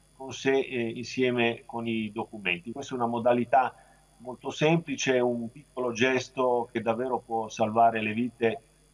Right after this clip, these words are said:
di tanti malati. Poi, quando si potrà <laughs> continuare ad andare, eh, in giro a muoversi sul territorio, si riprenderanno le modalità abituali, che vuol dire,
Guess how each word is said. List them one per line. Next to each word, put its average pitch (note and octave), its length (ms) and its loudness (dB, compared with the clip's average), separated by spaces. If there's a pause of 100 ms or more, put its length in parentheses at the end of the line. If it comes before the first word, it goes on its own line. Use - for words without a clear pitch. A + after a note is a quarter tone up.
(100)
di A2+ 100 -18
tanti A2+ 380 2
malati. F2+ 560 0
Poi, B2 680 2
quando C3 760 2
si A#2 180 -4
potrà A#2+ 420 2 (180)
<laughs> A#2 200 -6
continuare B2 720 2 (640)
ad A2 140 -14
andare, G#2+ 840 0
eh, F#2+ 680 -10
in G2+ 140 -20
giro A#2+ 300 0
a G2+ 40 0
muoversi A2 440 0
sul A2 160 -8
territorio, D3 500 2
si A#2 140 -6
riprenderanno A2+ 680 2
le G#2 120 -6
modalità G#2+ 680 0 (320)
abituali, A#2+ 720 4
che A2 120 -4
vuol G#2+ 240 -10
dire, A2+ 440 0